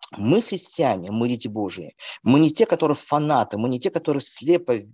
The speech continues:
следуем, а мы именно разумно слушаемся, ибо знаем того, кто повеление это выдает.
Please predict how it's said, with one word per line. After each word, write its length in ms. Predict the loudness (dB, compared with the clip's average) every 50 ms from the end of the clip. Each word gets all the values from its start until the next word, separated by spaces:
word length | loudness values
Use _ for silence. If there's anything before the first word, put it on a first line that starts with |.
| _ _ _ _ _ _
следуем, 600 | -14 -14 -8 -4 -2 -2 -2 -2 -4 -8 -10 -12 _ _ -20 -16 _
а 120 | -4 -2 -2
мы 400 | 0 2 2 4 2 2 0 -4 _ _ _
именно 260 | -6 -4 -2 -2 -2
разумно 800 | -2 -2 -2 -4 -6 -4 -2 -2 -2 0 -2 -6 -8 -8 -10 -14 _ _ _
слушаемся, 760 | -18 -16 -14 -8 -6 -4 -4 -4 -6 -8 -10 -10 -12 -14 -14
ибо 240 | -12 -6 -4 -4 -2
знаем 560 | -2 0 0 2 2 2 4 2 2 0 -4 -8 _ _ _ _
того, 560 | -2 0 0 2 4 4 4 4 4 2 -2 _ _ _
кто 400 | -20 -20 _ _ 0 0 0 0
повеление 480 | 0 -4 -2 0 0 0 0 -2 -4
это 120 | -6 -8 -8
выдает. 540 | -6 -6 -6 -4 -4 -6 -8 -10 -12 _